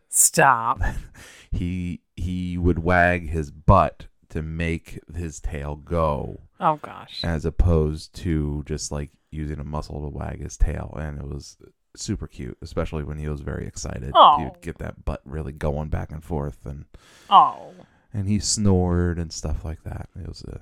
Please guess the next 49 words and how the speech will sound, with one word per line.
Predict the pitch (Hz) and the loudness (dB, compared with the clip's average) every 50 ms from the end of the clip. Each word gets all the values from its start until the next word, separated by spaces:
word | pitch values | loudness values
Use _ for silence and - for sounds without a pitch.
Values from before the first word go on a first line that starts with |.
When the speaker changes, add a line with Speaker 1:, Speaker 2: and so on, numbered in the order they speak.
| - _ | -16 _
Speaker 2:
he | - 98 98 | -2 2 4
was | 104 104 98 | 4 4 2
a | 95 | -2
cutie, | - - 104 92 87 85 85 82 78 - | -4 -2 0 0 0 0 -2 -4 -4 -4
and | 76 90 82 | -6 -6 -4
so | - - 87 82 82 82 80 | -2 -2 0 0 0 0 -2
Honey | - - - - 123 110 92 82 76 76 76 _ _ _ - | -6 -8 -2 0 2 2 2 0 -2 -6 -10 _ _ _ -8
is | - 85 80 78 78 76 76 80 | -4 -2 -2 0 0 -2 -4 -6
going | 82 - 87 80 78 78 78 73 | -8 -8 -6 -6 -6 -6 -6 -8
into | - - 78 76 76 - - - 78 73 73 73 76 78 - - | -8 -8 -8 -8 -10 -12 -10 -8 -8 -8 -8 -8 -10 -14 -16 -16
this, | 78 78 71 71 - - - - - - _ - - - _ _ _ _ _ _ _ _ - | -10 -6 -6 -6 -6 -6 -8 -10 -12 -14 _ -20 -20 -20 _ _ _ _ _ _ _ _ -6
into | 92 90 82 - 87 85 | -6 -4 -4 -2 -4 -2
this | 73 78 78 - - - | 0 -2 -2 -2 -4 -10
list | 62 - - - - | -10 -10 -10 -12 -14
for | _ - 71 | _ -12 -10
me. | - - - - _ _ _ _ _ _ _ _ - | -10 -10 -14 -14 _ _ _ _ _ _ _ _ -14
Speaker 1:
I | 185 | -10
just | 196 262 - | -6 -4 0
wanna | 226 214 190 175 | 2 2 2 0
let | 156 151 | -2 -4
you | 151 151 | -4 -4
all | 143 135 | -4 -4
know | 135 135 131 131 | -4 -6 -6 -6
that | 135 - | -6 -8
we | - 135 | -8 -10
started | - - 131 123 123 127 123 | -8 -6 -6 -6 -6 -6 -2
this | - 135 131 - | -2 -4 -4 -4
and | - 143 | -12 -10
we're | 139 | -10
like, | 143 143 139 - | -8 -8 -8 -6
"We | - 254 262 | -4 -4 -2
didn't | - 185 147 | -4 -6 -10
really | - 131 123 120 | -10 -12 -12 -12
prepare. | - - 123 - - 135 127 127 139 156 - _ - - - _ _ | -12 -14 -14 -8 -4 -2 0 2 2 0 0 _ -20 -20 -20 _ _
It's | - - - - | -8 -6 -2 -2
okay. | 151 131 - - 143 143 147 | -4 -4 -2 0 2 2 4
We | 170 233 | 4 2
didn't | 240 233 180 151 | -2 -2 -4 -6
write | 139 127 | -8 -8
anything | 120 123 - - 131 123 | -10 -12 -8 -8 -8 -8
down." | 127 127 120 127 131 135 - | -6 -6 -4 -4 -6 -6 -8
And | 160 147 | -8 -4
here | 143 190 196 | -2 -2 -2
comes | - 214 220 226 214 185 | -2 -2 -4 -4 -4 -2
Rich | 175 151 - - | -4 -4 -4 -4
with | - 131 | -6 -6
some | - 143 127 - | -6 -6 -8 -10
categories. | - - - - - - - 185 180 - - - 104 101 90 92 - - - - - - - - _ _ _ _ _ _ _ _ _ _ _ _ _ _ _ _ _ - | -14 -18 -20 -16 -4 2 4 4 4 4 0 -4 -10 -10 -10 -14 -14 -14 -8 -4 -2 -2 -2 -2 _ _ _ _ _ _ _ _ _ _ _ _ _ _ _ _ _ -12
Speaker 2:
I, | 73 73 64 62 | -12 -12 -10 -12